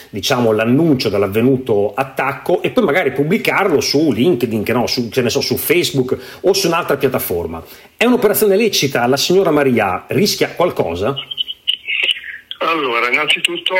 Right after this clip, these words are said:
Speaker 2: occorre chiedersi come possiamo qualificare l'oggetto di questa notizia che la signora Maria sta diffondendo sui social. Ci dobbiamo chiedere innanzitutto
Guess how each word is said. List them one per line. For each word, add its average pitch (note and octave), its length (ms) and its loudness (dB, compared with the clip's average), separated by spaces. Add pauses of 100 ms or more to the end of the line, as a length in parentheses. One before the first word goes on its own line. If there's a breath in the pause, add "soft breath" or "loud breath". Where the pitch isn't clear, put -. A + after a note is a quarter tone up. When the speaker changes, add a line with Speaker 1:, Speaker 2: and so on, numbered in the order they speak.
(200)
Speaker 2:
occorre F3+ 380 0
chiedersi D#3+ 880 -2
come D#3 260 -4
possiamo D#3+ 400 -2
qualificare D3+ 760 0
l'oggetto B2 880 -2
di B2 80 -8
questa - 260 -2
notizia B2+ 480 0
che A#2+ 120 -2
la A#2 60 0
signora A#2+ 280 0
Maria B2 420 0
sta - 80 -2
diffondendo A#2+ 600 0
sui A#2 180 0
social. G#2 640 0 (1080 loud breath)
Ci - 160 0
dobbiamo D#3 380 -2
chiedere D#3 500 0
innanzitutto C#3+ 800 -2